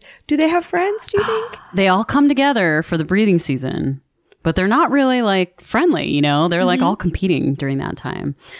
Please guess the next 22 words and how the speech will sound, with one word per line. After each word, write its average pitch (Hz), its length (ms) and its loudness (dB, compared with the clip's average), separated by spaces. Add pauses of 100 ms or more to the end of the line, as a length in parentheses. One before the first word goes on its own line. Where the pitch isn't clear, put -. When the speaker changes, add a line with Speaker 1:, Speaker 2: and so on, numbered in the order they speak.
(160)
Speaker 2:
And 190 280 -2
it 202 120 2
is 262 140 0
true 277 220 -2
that 165 100 0
you 170 80 0
do 190 220 -2
tend 196 260 -4
to 170 60 2
see 170 240 -6
them 165 160 0
together. 147 400 0
And 135 120 -4 (220)
I 170 60 2
think 214 180 -2
that 185 140 0
is 170 160 -2
probably 151 260 -2
because 135 320 -4
they, 123 380 -4
they 139 140 -2
must, 131 480 -4